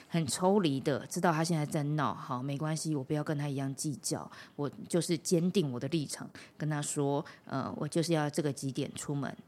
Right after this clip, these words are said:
出门也不带情绪，反正就是，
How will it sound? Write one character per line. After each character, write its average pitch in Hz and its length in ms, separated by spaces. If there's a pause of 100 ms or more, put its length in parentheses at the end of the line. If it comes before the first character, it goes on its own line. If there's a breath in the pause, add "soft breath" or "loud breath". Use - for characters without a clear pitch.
(120)
出 185 180
门 151 240
也 131 100
不 139 140
带 156 180
情 143 320
绪， 139 280 (440 soft breath)
反 139 160
正 143 200
就 147 100
是， 131 240